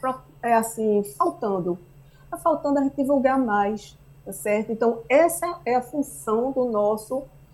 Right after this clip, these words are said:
Janeiro Roxo. Então, a gente trazer a, a, assim, a voga, né? A gente mostrar que é importante a gente começar a investir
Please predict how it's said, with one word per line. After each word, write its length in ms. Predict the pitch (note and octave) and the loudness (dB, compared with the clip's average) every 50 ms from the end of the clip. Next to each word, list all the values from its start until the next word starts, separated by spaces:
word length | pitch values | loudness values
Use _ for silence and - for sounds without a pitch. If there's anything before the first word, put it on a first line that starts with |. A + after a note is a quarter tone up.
| - - - - - | -20 -20 -20 -14 -6
Janeiro 440 | G3 A#3 C4+ C4+ A#3+ A3+ B3+ D4 C#4 | -2 2 2 6 8 8 8 8 8
Roxo. 460 | C#4 B3 A3+ - - - - - - - - - - - - - - - | 8 6 6 6 2 -6 -12 -16 -18 -18 -20 -20 -20 -20 -20 -20 -8 -6
Então, 240 | G3+ G3 - G#3 G#3+ | -6 -4 -2 -2 0
a 80 | G#3+ G#3+ | 0 0
gente 220 | A3+ A3+ A#3 A3 - - - - - | -2 -4 -6 -10 -12 -18 -20 -6 0
trazer 720 | G#3+ A3+ B3 A#3+ F#3+ D#3+ G3 G3 F#3+ G3 G3 G#3+ B3 - - - | 0 2 2 2 0 2 2 2 4 4 4 2 -2 -8 -8 -8
a, 60 | G3+ | -8
a, 520 | G3+ - - G3+ F#3+ F#3 F#3+ F#3+ - F#3+ | -8 -2 0 2 4 4 4 4 2 0
assim, 420 | F3+ F3+ - - G3 F#3+ F#3 F3+ F3+ | -2 -4 -6 -10 -10 -8 -8 -6 -6
a 120 | - F#3 F#3 | -6 -8 -8
voga, 500 | F3 F3 G3 G#3 B3 C4+ A#3+ G3+ F#3+ F#3 | -2 0 2 4 4 4 4 2 0 0
né? 140 | F#3 F#3 | 0 -2
A 40 | F#3+ G#3 | -2 -4
gente 140 | G3+ - | -6 -4
mostrar 760 | G#3+ G3+ G#3+ - - - - - F#3+ F#3 G3 A#3 - - - - - - - - - - - - - | -4 -4 -4 -4 -10 -14 -8 -2 0 0 2 0 -2 -6 -14 -20 -20 -20 -20 -20 -20 -20 -20 -20 -10
que 180 | - B3+ C4 | -4 4 8
é 140 | C4+ C#4+ D#4+ | 8 8 8
importante 680 | D#4 - - A3+ A3+ A3+ - - G3 F#3 F3+ F3+ F3+ F#3 | 6 2 0 -2 -2 -2 -4 -6 -4 -4 -4 -4 -4 -6
a 40 | F3+ | -6
gente 380 | F#3 G3 - - G#3 F#3+ F#3+ - - - - - | -4 -6 -6 -6 -6 -8 -8 -8 -14 -20 -12 -8
começar 540 | - G#3+ G#3 G3+ A3 A3 - - - G3+ | -6 -2 0 -2 -2 -2 -6 -4 -2 0
a 80 | F#3+ G3+ | 0 2
investir 720 | G#3 - - A3 A3 - - - - - G#3 A3+ C4+ | 0 0 0 -2 -4 -4 -8 -12 -8 -6 -6 -6 -6